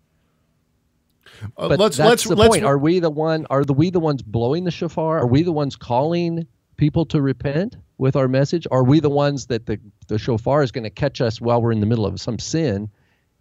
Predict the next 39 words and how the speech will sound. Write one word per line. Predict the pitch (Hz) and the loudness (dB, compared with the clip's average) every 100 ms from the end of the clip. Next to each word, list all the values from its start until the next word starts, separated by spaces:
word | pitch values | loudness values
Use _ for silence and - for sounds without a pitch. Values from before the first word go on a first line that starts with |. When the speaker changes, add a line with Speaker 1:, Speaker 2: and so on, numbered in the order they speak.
| _ | _
Speaker 2:
and | 110 110 107 101 - _ _ _ | -2 0 0 -2 -6 _ _ _
we're, | 139 117 117 | -4 -2 -2
we're | 123 95 | -4 -4
caught | 143 123 120 | -2 -2 -2
on | 120 | -6
a, | 113 | -4
you | 147 | -4
know, | 120 110 127 - _ _ _ _ _ _ _ | -2 -2 -4 -10 _ _ _ _ _ _ _
are | 110 | -2
we | 120 139 | 2 2
caught | - 143 143 139 | 2 -2 -2 -2
not | 127 123 | -2 -2
being, | 139 131 120 120 | -2 0 -2 -4
or, | 110 | -4
like, | 107 98 | -2 -4
sleeping | - 117 127 156 | -6 -4 -4 -2
on | 143 139 | -2 -2
the | |
job, | 127 120 127 160 - _ _ - | 0 0 2 0 -4 _ _ -4
or | 123 113 | 0 0
are | 107 120 | 0 -2
we | 120 131 127 - _ - | -2 -2 -2 -4 _ -4
awake | 101 101 185 147 - _ - | -4 0 2 2 -4 _ -6
and | 123 117 107 101 | -2 0 -2 -4
vigilant | - 92 147 175 113 98 - | -4 -2 0 0 -2 -4 -6
and | 101 104 | -6 -6
prayerful? | - 123 196 - 80 85 _ _ _ | -4 -4 -4 -6 -10 -12 _ _ _
Speaker 1:
This | 151 233 | -2 0
is | - | 2
Speaker 2:
I | 131 | 4
Speaker 1:
why | 214 156 | 6 4
Speaker 2:
think | - | -2
th-, | 127 117 _ _ _ - | -12 -14 _ _ _ -2
the | |
Speaker 1:
okay. | 123 | 2
Speaker 2:
affirmation | 147 165 151 127 160 170 135 113 | 2 2 0 0 0 0 -4 -2
that, | 98 101 | -4 -6
that | 107 107 92 | -6 -6 -4
God, | 101 107 127 139 | -4 0 0 0